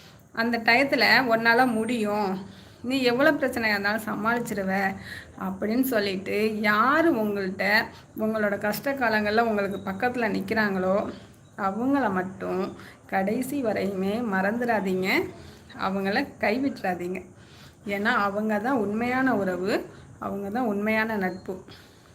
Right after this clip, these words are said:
ரெண்டாவது இதை நான் கத்துக்கிட்டேன். மூணாவது என்னன்னா, சோம்பேறித்தனம். என்கிட்ட அது நிறையாவே இருக்குங்க. என் சேனலை பார்த்தாலே தெரிஞ்சிருக்கும் உங்களுக்கு.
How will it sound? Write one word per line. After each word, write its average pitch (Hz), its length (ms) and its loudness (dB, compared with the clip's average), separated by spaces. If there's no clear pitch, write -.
ரெண்டாவது 202 600 0
இதை 190 180 -2
நான் 190 120 0
கத்துக்கிட்டேன். 185 580 -2
மூணாவது 302 480 2
என்னன்னா, 190 560 2
சோம்பேறித்தனம். 262 840 0
என்கிட்ட 220 280 -2
அது 240 140 2
நிறையாவே 208 560 2
இருக்குங்க. 196 340 -2
என் 214 200 2
சேனலை 240 380 2
பார்த்தாலே 214 340 0
தெரிஞ்சிருக்கும் 214 580 -4
உங்களுக்கு. 202 560 -2